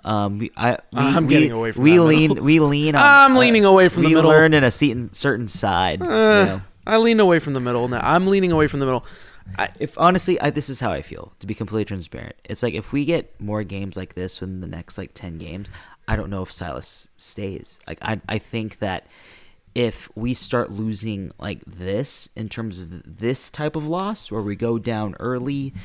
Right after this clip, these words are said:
Speaker 1: there's just so much chaos. Um, I don't know if he survives to the new year, you know, as the head
Speaker 2: Yeah.
Speaker 1: coach. Um, am I against that?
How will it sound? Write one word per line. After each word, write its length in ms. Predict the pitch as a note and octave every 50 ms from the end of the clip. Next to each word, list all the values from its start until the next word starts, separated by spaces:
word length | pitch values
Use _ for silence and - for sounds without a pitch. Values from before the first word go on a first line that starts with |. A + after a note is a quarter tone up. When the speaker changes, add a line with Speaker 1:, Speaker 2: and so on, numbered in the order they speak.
| - - _ _ _ _ _ _ _
Speaker 1:
there's 160 | - A2 G2 -
just 160 | - - -
so 100 | - B2+
much 200 | A#2+ - - -
chaos. 720 | - - C3+ D3 D3 D3 D3 C#3+ C#3+ - - - - - _ _ _ _ _ _ _ _ -
Um, 440 | - A2 A2 A2 G#2+ G#2 F#2+ - - _ _ _ _ _ _ -
I 100 | - C3+
don't 120 | C#3+ C3
know 100 | C#3 C#3
if 100 | C3+ C3+
he 120 | C#3+ C#3 B2+
survives 840 | - - B2+ G2+ A2 G#2+ G#2+ A2+ C3 B2+ A2+ G2 F#2+ F#2+ - - - _ _ _ _ _ _ _ -
to 140 | - B2
the 80 | A2+ G#2+
new 200 | G2+ G#2+ A#2 C3
year, 340 | C#3+ B2+ A2 - - - - _ - F#3+ F3 - _ _ _ _ _ _
you 80 | - G#2
know, 160 | G#2 G#2 - -
as 260 | - G#2 G#2+ G#2+ G#2+ -
the 80 | G#2+
head 140 | G2+ A2+ -
Speaker 2:
Yeah. 80 | - D3+
Speaker 1:
coach. 340 | D3+ B2 - - - - - - - - - - - - - _ -
Um, 640 | - G#2+ G#2+ G#2 G#2 G2+ G2+ G2 F#2+ F#2+ F2+ F2 - - _ _ _
am 140 | - C3 C#3
I 100 | C#3 C3
against 360 | B2+ A2+ C#3 C#3 C#3 C3+ -
that? 300 | D3+ D3 D3 C#3+ - -